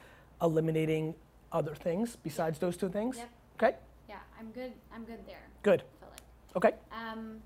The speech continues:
Speaker 2: how do I train from the beginning? 'Cause I feel like this is a beginning for me. Um, anyone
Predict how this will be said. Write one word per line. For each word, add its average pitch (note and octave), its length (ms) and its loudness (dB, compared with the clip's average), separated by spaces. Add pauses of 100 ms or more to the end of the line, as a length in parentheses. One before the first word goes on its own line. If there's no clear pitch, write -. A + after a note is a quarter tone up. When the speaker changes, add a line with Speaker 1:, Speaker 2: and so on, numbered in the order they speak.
(1000)
Speaker 2:
how A#3+ 220 -4
do D4+ 200 -4
I F3+ 360 -6 (680)
train G#3+ 600 -12 (800)
from G3+ 160 -18
the G#3+ 40 -16
beginning? G3+ 500 -12
'Cause A3+ 200 -16
I - 60 -20
feel C4+ 80 -10
like B3 140 -10
this A3 180 -16
is G3+ 100 -16 (160)
a G3+ 60 -14
beginning G3 400 -16 (120)
for G3 80 -18
me. F#3+ 300 -18 (800)
Um, G3+ 360 -10
anyone C4 480 -4